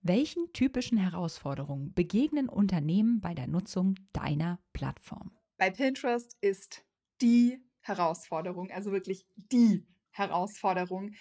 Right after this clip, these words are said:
Speaker 2: man braucht Geduld. Es ist keine Plattform, die von heute auf morgen funktioniert. Und egal, wie sehr man sich dessen am Anfang bewusst ist,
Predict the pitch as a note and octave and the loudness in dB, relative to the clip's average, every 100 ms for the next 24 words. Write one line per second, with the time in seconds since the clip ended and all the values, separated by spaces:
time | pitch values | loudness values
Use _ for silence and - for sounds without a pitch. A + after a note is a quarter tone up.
0 | - - F3+ F3+ F3 E3 - F#3+ F#3+ D#3 | -14 -6 -6 -2 -2 -2 -6 -4 -4 -4
1 | - _ _ _ - G3 F#3+ - - A3 | -8 _ _ _ -12 -10 -10 -10 -2 0
2 | A3+ A3 G#3+ F#3+ - - G3 F#3+ F#3+ F#3 | 0 -4 0 0 -2 -6 -4 -4 -6 -4
3 | F#3 G3 G#3 _ - - F3+ E3 D3 - | -6 -6 -12 _ -14 -8 -6 -6 -8 -8
4 | D#3+ - F3 D#3 E3 E3+ E3+ E3 - F3+ | -10 -8 -6 -6 -8 -14 -16 -16 -8 -2
5 | A#3 C4+ D4 - - - - _ _ G3 | -2 -2 -8 -18 -20 -20 -20 _ _ 4
6 | F3+ F3 F3 - _ _ _ _ F3+ F3 | 4 2 -2 -8 _ _ _ _ -6 4
7 | F3+ G3 A3 A#3+ B3 C#4 G#3 F#3+ F3+ F#3 | 6 8 6 2 -2 -8 -8 -2 2 2
8 | F#3+ F#3+ G#3 F#3 - E3+ F3 F#3 D#3+ D#3 | 0 -4 -4 -6 -6 -8 -6 -6 -6 -6
9 | D#3+ F3+ E3 D#3+ F3+ G3+ C4 - - G#3+ | -8 -10 -10 -8 -2 -2 -2 -10 -8 -6
10 | A#3 - | -6 -10